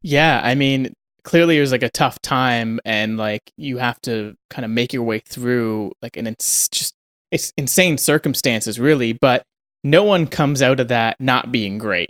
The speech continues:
right? Like, just obviously, you know, you have all of the accolades, you know, to kinda show for it, and not even the accolades, just the things that you've done just by means of going through it. Not even going through the motions, but going through this journey. So I think this will be really good for people listening,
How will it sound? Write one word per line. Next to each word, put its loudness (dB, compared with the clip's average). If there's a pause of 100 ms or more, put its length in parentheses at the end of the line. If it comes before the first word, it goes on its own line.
right? 2
Like, -2
just 0
obviously, 2 (380)
you 2
know, 4
you 2
have 2 (300)
all 4
of 0
the 2
accolades, 2
you -2
know, -2
to -8
kinda -4
show 2
for -4
it, -8
and -2
not 4
even 2
the 2
accolades, 0
just -2
the -4
things 2
that -2
you've -2
done 2 (440)
just 0
by 4
means 2
of -4
going 4
through -2
it. -6
Not 4
even 2
going 4
through 0
the 0
motions, 2
but 2 (400)
going 6
through 2
this 0
journey. 0
So 0
I 0
think -2
this 0
will -12
be 0
really 2
good 0
for -4
people -2
listening, -4